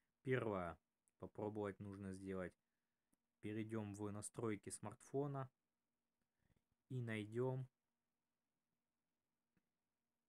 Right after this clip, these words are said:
дату и время. Нам нужно, заходим в дополнительные настройки, находим дата и время, и нам нужно установить время сети.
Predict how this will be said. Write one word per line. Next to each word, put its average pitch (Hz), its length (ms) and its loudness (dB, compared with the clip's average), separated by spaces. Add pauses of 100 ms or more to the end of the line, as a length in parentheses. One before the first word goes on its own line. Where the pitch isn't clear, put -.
(2250)
дату 117 560 -4
и 113 120 -2
время. 95 480 0
Нам 110 300 -4
нужно, 104 400 -2 (1300)
заходим 107 440 -2
в 98 40 -4
дополнительные 98 680 -4
настройки, 131 680 0 (720)
находим 98 460 -2
дата 101 280 2
и 104 60 4
время, 135 340 2
и 104 40 -2
нам 123 260 0
нужно 113 280 -2
установить 101 640 -4
время 101 380 0
сети. - 440 -8